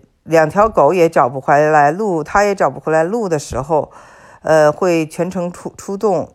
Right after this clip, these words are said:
而引起这么多的大家的这个不满。但是一方面呢，就是消防员就是非常热心，在这个社区呢做很多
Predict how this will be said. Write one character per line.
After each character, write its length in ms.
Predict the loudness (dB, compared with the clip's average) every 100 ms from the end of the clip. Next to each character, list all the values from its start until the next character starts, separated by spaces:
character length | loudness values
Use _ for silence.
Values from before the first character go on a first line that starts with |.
| _
而 160 | -8 -6
引 180 | -4 -8
起 180 | -10 -10
这 140 | -8
么 100 | -8
多 220 | -4 -4
的 180 | -2 -4 -8 -20 _
大 140 | -4 0
家 220 | 0 0
的 160 | 0
这 120 | -4 -8
个 140 | -10
不 200 | -8 -6
满。 520 | -6 -8 -12 -14 -14 _ _ _ _ _ _ _ _ _ _ _ _ _ _ _ _ _ _ _ _ _ _ _ _ _ -8
但 80 |
是 120 | -4 -2
一 100 | -2
方 240 | 2 2
面 240 | 4 2 4
呢， 160 | 2
就 100 | 2
是 220 | -2 -4
消 320 | -2 4 4 4
防 300 | 2 2 0
员 260 | 0 0
就 120 | -2
是 120 | -4 -6
非 360 | 0 2 2
常 340 | -2 -4 -4 -2
热 180 | -2 -4
心， 480 | -6 -6 -4 -4
在 220 | 0 2 2
这 140 | 0
个 100 | -2
社 240 | 0 0
区 300 | 0 -4 -4
呢 160 | 0 0
做 220 | 2 0
很 280 | 0 -6 -2
多 260 | 2 2